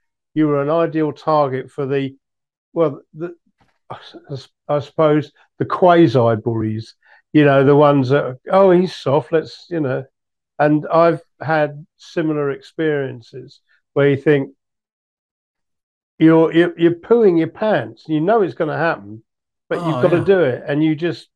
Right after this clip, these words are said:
Speaker 1: you know, they make the mistake of thinking because you're a quiet character, you're, you're, you're gonna be soft. But when you, when you <laughs> lash out, you can be quite, quite hurt. It,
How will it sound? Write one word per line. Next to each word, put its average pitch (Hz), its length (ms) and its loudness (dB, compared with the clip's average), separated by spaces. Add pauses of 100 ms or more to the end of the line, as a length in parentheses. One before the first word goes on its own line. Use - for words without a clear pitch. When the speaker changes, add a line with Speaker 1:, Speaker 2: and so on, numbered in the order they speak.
(1040)
Speaker 1:
you 196 120 2
know, 147 360 -4 (180)
they 175 140 -2
make 175 240 0
the 156 60 -6
mistake 160 460 -2
of 151 120 -8
thinking 151 340 -6
because 147 380 -8
you're 151 300 -4 (800)
a 120 40 -20
quiet 151 500 -4
character, 135 540 -4
you're, 143 300 -8
you're, 156 460 2 (220)
you're 160 180 -2
gonna 160 180 -2
be 156 140 -6
soft. 139 560 -6 (520)
But 156 100 -4
when 156 160 0
you, 156 280 -2 (360)
when 151 240 -2
you 139 200 -12
<laughs> - 20 -8
lash 180 280 -8
out, 143 320 -6 (420)
you 170 100 -8
can 170 140 -8
be 170 80 -6
quite, 165 340 -2 (240)
quite 165 300 -6
hurt. 151 360 -4
It, - 200 -10